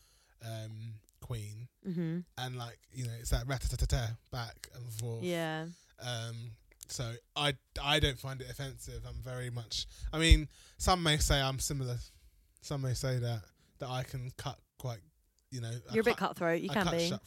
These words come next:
Speaker 1: I cut sharply.
Speaker 2: Yeah.
Speaker 1: But never to the white meat. Sometimes to the white meat.
Speaker 2: Sometimes with me, it's been to the white, I mean, I've only got white meat, so.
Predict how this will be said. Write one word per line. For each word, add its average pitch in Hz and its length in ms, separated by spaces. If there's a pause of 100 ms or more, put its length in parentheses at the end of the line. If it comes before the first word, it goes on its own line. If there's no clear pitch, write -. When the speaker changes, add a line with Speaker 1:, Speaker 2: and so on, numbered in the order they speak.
(160)
Speaker 1:
I 139 60
cut - 220
sharply. 117 440 (140)
Speaker 2:
Yeah. 170 360
Speaker 1:
But 196 80
never 180 160
to - 80
the 113 80
white 104 220
meat. 110 220
Sometimes - 460
to - 60
the - 60
white - 180
meat. - 140 (280)
Speaker 2:
Sometimes - 400
with - 140
me, 185 220
it's 202 100
been - 220
to - 80
the - 120
white, - 100
I - 40
mean, 196 140
I've 185 120
only 170 140
got 160 200
white 156 200
meat, 160 320
so. 160 320